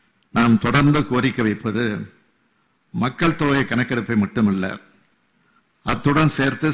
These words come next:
சாதிவாரி கணக்கெடுப்பையும் உடனடியாக தொடங்க வேண்டும் என்று வலியுறுத்தி, கடந்த இருபத்திரெண்டு பத்து ரெண்டாயிரத்தி இருபத்தி மூணு அன்று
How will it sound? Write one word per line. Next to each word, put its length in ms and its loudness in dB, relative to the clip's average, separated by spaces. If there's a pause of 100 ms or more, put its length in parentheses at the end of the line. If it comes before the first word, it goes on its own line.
சாதிவாரி 500 0
கணக்கெடுப்பையும் 840 -4 (960)
உடனடியாக 600 0
தொடங்க 360 -4
வேண்டும் 300 0
என்று 160 0
வலியுறுத்தி, 580 -2 (1080)
கடந்த 340 2 (300)
இருபத்திரெண்டு 560 0
பத்து 420 -4 (720)
ரெண்டாயிரத்தி 540 -2
இருபத்தி 300 -2
மூணு 180 0
அன்று 240 0